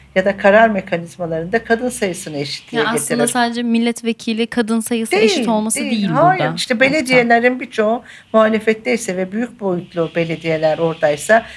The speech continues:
Speaker 1: kreş sayısını az arttırabilirsiniz. Kadın istihdamını arttırabilirsiniz. Bakın yapabileceklerinizin için illa iktidarda olmanıza gerek yok. Muhalefette de iktidar gibi çalışarak iktidarı tetikleyici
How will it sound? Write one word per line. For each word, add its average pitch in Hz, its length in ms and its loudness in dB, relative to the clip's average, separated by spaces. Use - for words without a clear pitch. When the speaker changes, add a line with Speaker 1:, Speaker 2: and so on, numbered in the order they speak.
Speaker 1:
kreş 269 260 2
sayısını 180 480 -2
az 151 220 -2
arttırabilirsiniz. 160 1120 -2
Kadın 247 260 2
istihdamını 190 720 -2
arttırabilirsiniz. 160 800 -6
Bakın 247 340 0
yapabileceklerinizin 214 1500 0
için - 360 -8
illa 262 340 2
iktidarda 190 600 0
olmanıza 175 500 -2
gerek 170 400 -4
yok. 165 240 -4
Muhalefette 220 720 2
de 233 100 0
iktidar 208 420 2
gibi 180 260 -6
çalışarak 226 640 -2
iktidarı 208 560 0
tetikleyici 208 720 -6